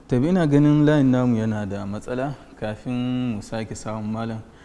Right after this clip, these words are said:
nakan so na faɗakar da 'yan uwa masu kallo cewa wannan shiri yana zo muku kai tsaye ne, sannan kuma mukan karɓo-, mukan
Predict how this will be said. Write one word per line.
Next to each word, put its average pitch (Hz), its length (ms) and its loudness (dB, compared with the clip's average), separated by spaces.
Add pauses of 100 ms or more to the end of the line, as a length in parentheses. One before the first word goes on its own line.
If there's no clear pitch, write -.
(200)
nakan 131 240 -6
so 117 200 -8
na 101 340 -6
faɗakar 104 560 -10
da 98 80 -8
'yan 101 300 -10
uwa 104 220 -8
masu 101 640 -10
kallo 104 300 -8
cewa 110 380 -8 (400)
wannan 110 280 -4
shiri 131 340 -2
yana 110 340 -6
zo 113 180 -4
muku 113 300 -6
kai 110 180 -6
tsaye 110 240 -6
ne, 107 140 -6
sannan 101 420 -10
kuma 104 380 -6
mukan 104 480 -8 (100)
karɓo-, 98 500 -10
mukan 110 460 -8